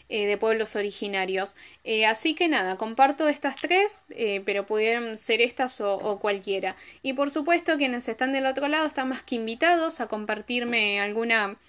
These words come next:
eh, alguna comunidad que conozcan o, o de la cual sean parte o tengan antepasados. Arranquemos por la comunidad emberá. Los emberá, o también conocidos como chocó, son un pueblo que se encuentran en algunas zonas del Pacífico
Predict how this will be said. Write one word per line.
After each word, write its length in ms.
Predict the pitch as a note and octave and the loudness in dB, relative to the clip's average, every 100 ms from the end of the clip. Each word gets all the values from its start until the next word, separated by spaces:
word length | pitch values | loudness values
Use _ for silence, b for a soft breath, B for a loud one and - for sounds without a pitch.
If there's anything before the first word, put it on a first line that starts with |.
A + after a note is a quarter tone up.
| b b b | b b b
eh, 640 | - G3+ F#3+ F#3+ F#3 F3 - | -10 -8 -6 -6 -6 -8 -4
alguna 380 | G#3 G3+ A3+ A#3 | -2 -2 -2 -2
comunidad 580 | G#3 G3+ G3 G3+ A#3 A#3 | -2 -4 -4 2 2 4
que 260 | G#3 G3 | 0 0
conozcan 720 | G3 G3 C4+ F#4+ - D#4 D4 | -2 0 2 2 2 2 4
o, 200 | C#4 G#3+ | 2 0
o 440 | G#3 G3 G#3 G3 F#3+ | -4 -4 -2 -2 -4
de 140 | G3+ G3 | -2 0
la 120 | F#3+ | 2
cual 300 | A#3+ A#3+ A#3 B B _ | 4 2 0 B B _
sean 420 | - A#3 A3+ G#3+ | 0 2 2 2
parte 600 | B3+ D#4 D#4+ F4 F4 G4+ _ | 4 4 2 2 2 0 _
o 240 | - G#3+ G#3 | -4 -2 2
tengan 320 | A3+ A#3 G#3+ | 0 0 -2
antepasados. 840 | G3+ G3 G3 F#3 F#3+ F3+ - - _ _ _ _ _ _ _ _ _ | -4 -4 -6 -6 -4 -6 -6 -16 _ _ _ _ _ _ _ _ _
Arranquemos 680 | C#4+ C#4 D4 D4+ F#4 F#4+ F#4+ | 2 4 4 4 4 4 2
por 220 | - D4+ | 2 4
la 240 | D4+ D4+ D4+ | 4 4 2
comunidad 560 | C4+ A#3+ A#3+ B3+ D4+ | 0 0 0 2 2
emberá. 560 | D4 A#3+ A#3 A#3+ A3 F3 B B B - | 2 0 2 4 4 2 B B B -4
Los 240 | B3 B3 | -2 0
emberá, 500 | C#4 C#4+ E4 F#4 F#4+ | 2 2 6 6 6
o 140 | - B3+ | 4 0
también 380 | B3 B3+ D4 D4+ | 2 4 4 4
conocidos 520 | C#4 B3 B3 C4+ C4+ | 2 -2 -2 -2 -2
como 220 | B3 A#3+ | -4 -6
chocó, 560 | A#3+ D4 D4 F4 F4 F4 | -4 -4 0 0 0 -4
son 300 | - D#4+ D#4+ | -4 0 2
un 140 | D#4+ | 4
pueblo 340 | D#4 D#4 D#4 D#4 | 4 4 4 0
que 100 | B3+ | -2
se 160 | - | -4
encuentran 720 | A3+ A#3 C#4 C#4 C#4+ C#4+ C#4 | -8 -2 0 2 2 2 2
en 140 | - A#3 | -4 -4
algunas 480 | A#3 A#3 D4 C#4+ C#4 | -2 0 0 0 0
zonas 420 | D4 C#4+ C#4 C#4 | 0 0 0 -2
del 140 | G#3 | -6
Pacífico 840 | - G#3 - C#4+ - B3+ - D#4 | -6 -6 -4 -4 -4 -4 2 2